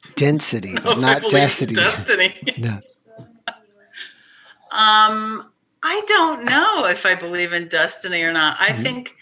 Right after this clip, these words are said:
Speaker 2: I think if we pay attention, we can allow ourselves to be directed. And
Speaker 1: Mm-hmm.
Speaker 2: so you're creating your own destiny, really.
Speaker 1: Right.
Speaker 2: But you can also ignore. So that's your destiny.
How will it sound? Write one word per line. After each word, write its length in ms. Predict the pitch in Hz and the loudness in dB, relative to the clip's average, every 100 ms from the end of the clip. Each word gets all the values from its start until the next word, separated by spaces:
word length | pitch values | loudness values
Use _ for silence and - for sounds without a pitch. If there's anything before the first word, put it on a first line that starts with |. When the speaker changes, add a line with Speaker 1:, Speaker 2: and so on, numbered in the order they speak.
| - - - - | -20 -20 -8 -4
Speaker 2:
I 80 | |
think 240 | 208 277 262 | -4 -4 -4
if 140 | 247 | -6
we 80 | 220 | -8
pay 280 | 214 247 214 | -6 -2 0
attention, 680 | 208 247 247 - 254 220 | 0 -2 -2 -2 -4 -4
we 100 | 208 | -6
can 560 | 202 202 175 165 165 175 _ _ _ - | -6 -4 -4 -6 -12 -14 _ _ _ -8
allow 320 | 180 185 180 | -2 0 2
ourselves 460 | 185 180 185 175 - | 0 0 -2 -4 -6
to 60 | 180 | -10
be 120 | 180 | -10
directed. 800 | 160 160 185 - - 147 165 - - - | -4 -2 -2 -4 -6 -6 -6 -12 -18 -4
And 280 | 175 170 165 | 0 0 -4
Speaker 1:
Mm-hmm. 100 | 98 - - | -12 -18 -20
Speaker 2:
so 280 | - - 175 | -20 -6 -4
you're 220 | 165 170 | -2 -4
creating 480 | 170 185 165 185 233 | -4 -4 -4 -4 -4
your 140 | 160 143 | -4 -4
own 180 | 135 | -6
destiny, 720 | 123 107 - - 107 73 135 135 | -10 -12 -14 -16 -16 -16 -18 -10
really. 480 | 160 185 135 143 _ - | -6 -6 -8 -12 _ -10
Speaker 1:
Right. 240 | 208 - | -8 -4
Speaker 2:
But 160 | 180 - _ _ | -6 -6 _ _
you 100 | 185 | -10
can 140 | 196 180 | -2 0
also 420 | 180 - 190 160 | 0 -4 -8 -8
ignore. 680 | 165 170 220 185 123 - - _ _ | -6 -4 -2 -4 -6 -14 -20 _ _
So 480 | - 170 156 151 151 - - _ _ _ _ _ _ _ | -12 -4 -4 -4 -10 -20 -20 _ _ _ _ _ _ _
that's 280 | 160 196 - - | 0 0 -2 -8
your 100 | 247 | -4
destiny. 640 | 151 151 - 160 180 220 | -2 -2 -8 -10 -12 -14